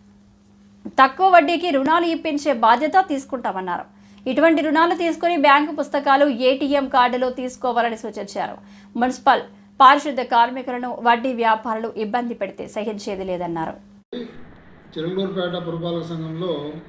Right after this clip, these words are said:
Speaker 2: సుమారు మూడు వందల మంది శానిటేషన్ వర్కర్లు పనిచేస్తున్నారు.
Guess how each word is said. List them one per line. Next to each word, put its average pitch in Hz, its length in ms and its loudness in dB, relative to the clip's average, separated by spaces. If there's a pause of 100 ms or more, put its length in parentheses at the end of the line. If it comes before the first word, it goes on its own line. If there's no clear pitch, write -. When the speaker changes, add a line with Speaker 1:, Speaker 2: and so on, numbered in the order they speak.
(480)
Speaker 2:
సుమారు 170 280 -6
మూడు 165 220 -4
వందల 165 200 -6
మంది 165 540 -6 (300)
శానిటేషన్ 165 480 -6
వర్కర్లు 156 640 -10
పనిచేస్తున్నారు. 147 600 -10